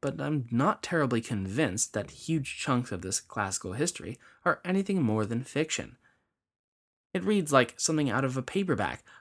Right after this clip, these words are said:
one might have picked up at the airport, an unbelievable cascade of just about the worst possible everything imaginable, and all compressed into this insanely short time period, less than a year,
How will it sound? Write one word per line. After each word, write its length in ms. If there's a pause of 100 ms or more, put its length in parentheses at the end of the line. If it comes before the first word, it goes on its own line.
one 180
might 200
have 280
picked 300
up 160
at 100
the 140
airport, 480 (600)
an 120
unbelievable 800
cascade 520
of 120
just 240
about 240
the 80
worst 480
possible 480
everything 500
imaginable, 680 (840)
and 100
all 240
compressed 500
into 240
this 300
insanely 560
short 280
time 280
period, 400 (600)
less 180
than 140
a 40
year, 400